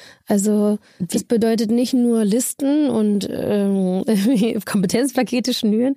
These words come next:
Speaker 2: Mhm.
Speaker 1: sondern wirklich eine, wie so eine Heldinnenreise. So ein
Speaker 2: Wie war, ich hoffe, das ist nicht zu privat, wenn ich das frage, wie war das für dich, als du in deiner Partnerschaft, also, ähm, du bist Mutter einer Tochter,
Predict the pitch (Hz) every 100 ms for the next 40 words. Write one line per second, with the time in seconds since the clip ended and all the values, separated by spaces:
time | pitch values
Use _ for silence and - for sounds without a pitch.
0 | - 175 170 - - 214 214 202 202 220
1 | 254 - 226 226 214 202 196 202 220 -
2 | 269 269 196 170 190 247 175 165 165 165
3 | 185 - _ - - 185 185 180 185 _
4 | _ _ _ _ - 185 _ - 190 185
5 | 180 - - - - 185 185 185 196 190
6 | 190 - 180 165 180 220 214 - - 190
7 | 180 180 175 185 - 175 165 208 294 -
8 | 190 185 - - - 175 190 185 180 170
9 | 170 170 - 175 - 180 - 170 - 170
10 | 165 165 165 - - - - - - 170
11 | 170 165 165 175 185 185 180 165 170 -
12 | 165 165 226 - -